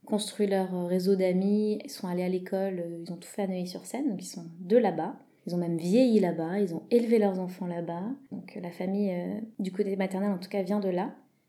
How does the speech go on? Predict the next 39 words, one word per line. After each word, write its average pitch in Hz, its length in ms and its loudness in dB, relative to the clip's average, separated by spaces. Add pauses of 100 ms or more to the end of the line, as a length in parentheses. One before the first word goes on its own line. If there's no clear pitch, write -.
(1200)
Je - 100 -14
connais 190 200 0
pas 247 120 -2
très 240 160 -2
bien, 196 160 0
en 180 60 0
fait, 185 260 -4
l'enfance 180 640 -4
de, 165 220 -4
de 170 80 -6
mes 165 240 -6
grands-parents. 185 680 0
Je 202 100 -4
sais 185 180 -4
juste 214 240 -2
qu'ils 185 160 -6
étaient 180 160 -6
tous - 140 -6
les 202 100 6
deux 190 120 2
issus 196 340 -2
de 175 380 -4
familles 180 420 -2
assez 180 240 -6
nombreuses 180 600 0 (360)
et 202 100 4
que 208 120 2
leurs 190 200 6
mamans 220 400 6
étaient 208 320 4
très 214 220 -2
bonnes 196 260 4
amies. 202 260 2 (480)
Donc, 196 160 0
elles 185 120 4
se 196 100 0
rendaient 196 260 2
visite, 196 540 -4
euh, 180 460 -2